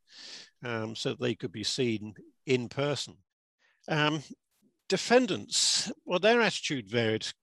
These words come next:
considerably, as you can, as you can imagine. I think there were a number of defendants who simply didn't want to turn up to court anyway, and, uh, um,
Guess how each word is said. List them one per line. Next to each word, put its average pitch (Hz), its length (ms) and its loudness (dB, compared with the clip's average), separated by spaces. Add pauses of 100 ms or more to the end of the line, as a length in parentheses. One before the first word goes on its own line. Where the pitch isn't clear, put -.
(120)
considerably, 113 480 -2
as 104 100 -6
you 127 100 -8
can, 123 140 -6 (240)
as 135 120 -12
you 120 120 -8
can 117 140 -8
imagine. 120 400 -4
I 101 80 -8
think 135 260 -8
there 120 120 -6
were 104 200 -4 (440)
a 131 60 -2
number 120 280 -2
of 98 100 -8
defendants 110 420 -6
who 113 120 -4
simply 113 300 -6
didn't 104 280 -8
want 95 200 -10
to 90 260 -8
turn 104 300 -4
up 92 140 -4 (120)
to 104 120 -14
court 101 280 -8
anyway, 85 440 -6
and, 87 240 -14
uh, 92 180 -6 (600)
um, 95 500 -10